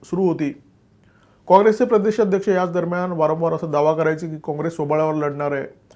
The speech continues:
उबाटा शिवसेनेचे नेते अशा प्रकारचा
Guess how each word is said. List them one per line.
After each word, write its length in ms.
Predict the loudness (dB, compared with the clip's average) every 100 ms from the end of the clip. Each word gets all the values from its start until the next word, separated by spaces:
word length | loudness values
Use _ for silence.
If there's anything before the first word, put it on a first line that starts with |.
| _ -12 2
उबाटा 300 | 6 8 6
शिवसेनेचे 500 | 2 0 0 0 0
नेते 400 | 0 4 4 4 2 -8
अशा 180 | -4 0
प्रकारचा 600 | 0 2 0 0 2 4